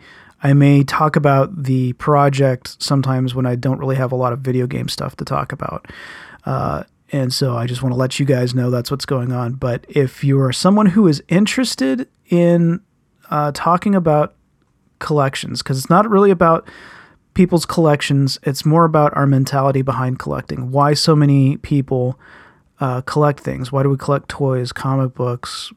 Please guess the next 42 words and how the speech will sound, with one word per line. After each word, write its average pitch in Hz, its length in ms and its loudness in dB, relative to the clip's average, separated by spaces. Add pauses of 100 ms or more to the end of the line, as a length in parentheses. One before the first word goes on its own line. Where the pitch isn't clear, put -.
(500)
video 135 420 4
games, 127 360 -4
and 127 80 -6
whatnot? 131 460 -4
I'm 135 200 2
really 160 240 6
interested 151 460 0
into 131 460 0
the 123 260 -2
psychology 135 960 0
and 123 200 -6
why 123 220 -4
we're 123 140 -4
doing 127 400 -6 (460)
what 139 200 0
we're 131 100 -4
doing. 123 360 -4
Why 139 200 2
are 175 100 8
we 151 140 6
a 143 60 4
generation 135 500 -2
of 127 80 -10
people 127 260 -6
who 127 160 -6
have 120 280 -6
collections? - 580 -6
'Cause 131 180 -2
most 170 200 6
of 170 120 -4
the 180 60 4
people 156 220 2
I 131 160 -2
know 139 440 -2 (540)
have 170 360 2
some 165 240 4
form 151 260 2
of 127 120 -2
collection, 139 720 -8 (100)
uh, 123 300 -6 (260)
and 127 220 -2
that's, - 400 -4